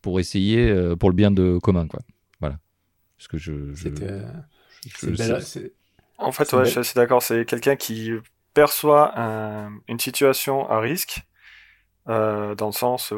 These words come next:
Speaker 3: où, euh, où, euh, je sais pas, euh, euh, bah, on, on aura des exemples, mais, euh, il y a le cas avec Wikileaks où il avait découvert, euh,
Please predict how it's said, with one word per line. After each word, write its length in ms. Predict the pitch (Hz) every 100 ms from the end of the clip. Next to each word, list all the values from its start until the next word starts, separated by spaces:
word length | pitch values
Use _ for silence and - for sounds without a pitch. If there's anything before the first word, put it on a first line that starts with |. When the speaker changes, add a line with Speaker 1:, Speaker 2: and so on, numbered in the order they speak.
| -
Speaker 3:
où, 220 | 123 127
euh, 340 | 107 101 101 98 95 98 _ _ _ _ _ _ _ _ _ _
où, 140 | 113 104
euh, 60 | 101
je 100 | 101
sais 140 | -
pas, 260 | 107 127 123
euh, 120 | 104 98 - _ - - _ _ -
euh, 260 | 101 98 98
bah, 220 | 101 104
on, 220 | 98 101 -
on 100 | 107
aura 140 | 104
des 200 | 104 113 127
exemples, 340 | 147 147 -
mais, 160 | 98 98
euh, 120 | 98
il 60 | 98
y 40 |
a 60 | 95
le 160 | 98
cas 160 | - 117
avec 240 | 104 101
Wikileaks 420 | 107 - 120 120 -
où 60 |
il 60 | 101
avait 160 | 101 104
découvert, 480 | 104 - 110 110
euh, 140 | 98